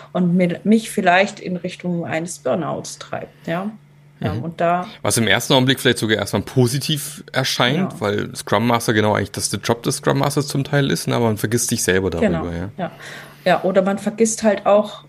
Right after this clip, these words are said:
Speaker 1: ähm, weil man zu sehr bei den Bedürfnissen der Menschen ist, darauf zu gucken, ähm, ist denn mein Team noch, Team noch effektiv, ja? Oder kann ich denn überhaupt Kritik äußern in meinem Team, wenn ich so sehr in, äh,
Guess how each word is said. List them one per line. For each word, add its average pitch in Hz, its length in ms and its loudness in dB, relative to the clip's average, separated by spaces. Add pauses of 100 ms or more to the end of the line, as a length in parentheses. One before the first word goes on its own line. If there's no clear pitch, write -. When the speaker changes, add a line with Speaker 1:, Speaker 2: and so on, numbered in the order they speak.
Speaker 1:
ähm, 190 400 2
weil 190 240 0
man 196 160 2
zu - 160 -2
sehr 202 280 4
bei 185 140 4
den 185 180 2
Bedürfnissen 196 540 -4
der 180 160 2
Menschen 180 380 -4
ist, - 260 -8 (240)
darauf 185 320 -2
zu - 140 -6
gucken, 214 440 2 (440)
ähm, 180 300 2
ist - 200 -2
denn 190 100 2
mein 180 240 4
Team - 300 -6
noch, 196 180 0 (220)
Team 226 200 4
noch 165 220 -2
effektiv, 165 600 -6
ja? 170 240 -4
Oder 180 140 -2
kann 220 260 4
ich 220 140 2
denn 208 180 2
überhaupt 208 640 0 (420)
Kritik 220 460 -2
äußern 233 420 0
in 180 140 -2
meinem 175 360 0
Team, 220 280 4
wenn 190 120 2
ich 185 160 -4
so 226 200 2
sehr 196 300 2
in, 180 240 -2
äh, 170 560 -4